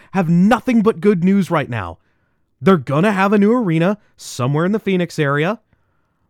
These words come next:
They just had this insane run where they beat every team that won the Stanley Cup of the last five years, and they beat 'em pretty handily, too. The Kraken at Thanksgiving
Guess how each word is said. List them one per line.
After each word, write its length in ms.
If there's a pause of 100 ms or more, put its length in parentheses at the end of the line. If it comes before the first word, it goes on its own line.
(100)
They 360 (360)
just 380
had 300
this 160
insane 840
run 420 (260)
where 100
they 140
beat 260 (380)
every 540
team 480
that 120
won 260
the 60
Stanley 400
Cup 240
of 100
the 60
last 380
five 300
years, 420 (260)
and 160
they 80
beat 320
'em 160
pretty 300
handily, 560
too. 480 (440)
The 60
Kraken 460
at 100
Thanksgiving 680